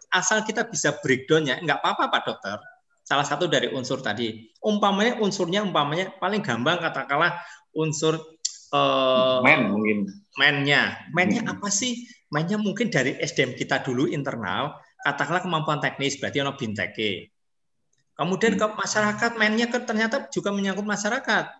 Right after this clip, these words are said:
Speaker 1: Oh, berarti kita sosialisasi tentang kesadaran, tentang pemahaman. Itu boleh, it's okay, no matter. Jadi kita core-nya kegiatan dari itu, dari unsur men,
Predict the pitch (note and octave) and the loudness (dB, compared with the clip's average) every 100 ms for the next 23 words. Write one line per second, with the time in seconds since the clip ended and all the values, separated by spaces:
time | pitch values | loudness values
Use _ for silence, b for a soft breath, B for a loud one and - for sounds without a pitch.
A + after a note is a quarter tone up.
0 | _ - G#3 A#3+ - G3+ G#3 G#3 F3 F3+ | _ -4 0 2 2 0 0 0 0 0
1 | E3+ E3 D#3+ - E3+ B2 - - B2+ B2 | 0 0 -2 -2 -2 -2 -6 -14 -10 -8
2 | B2 B2 A#2 A2+ A#2+ C3 B2 B2+ B2+ A#2 | -6 -4 -4 -2 0 0 -2 -8 -8 -10
3 | G#2+ A2 G#2+ - A3 A3 F4 F#4 G#3+ G#3+ | -10 -10 -12 -8 -6 -4 -2 0 0 -4
4 | - _ - - - A#3 G3+ C#3+ D3 D3 | -14 _ -10 -8 -2 0 0 -2 -4 -2
5 | D3+ A#2+ B2 D3 A3 - b - - B3 | -2 -4 -6 -4 -4 -8 b -6 -2 -2
6 | A#3+ - G#3+ A3+ A3+ G#3+ G#3 G#3+ - D#3+ | -2 0 0 0 -2 -2 -2 -4 0 2
7 | D3+ A3+ C4+ G#3+ D#3 C#3+ - C4 - F#3 | 4 2 0 -2 0 0 -2 -6 0 2
8 | D#3 C#3 D#3+ D#3+ D#3 D#3+ A3 | 2 2 0 -4 -4 -4 -4